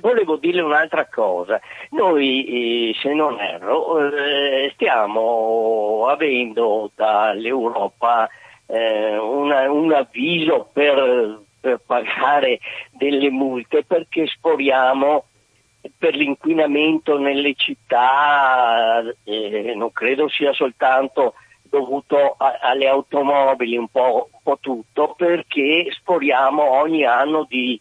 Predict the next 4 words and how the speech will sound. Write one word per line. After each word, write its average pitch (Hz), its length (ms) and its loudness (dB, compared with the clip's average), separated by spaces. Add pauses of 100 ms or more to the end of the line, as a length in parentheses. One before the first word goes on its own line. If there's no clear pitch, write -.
(400)
di - 280 -8
quaranta, 104 680 -2
cinquanta 117 720 -4
volte, 117 840 0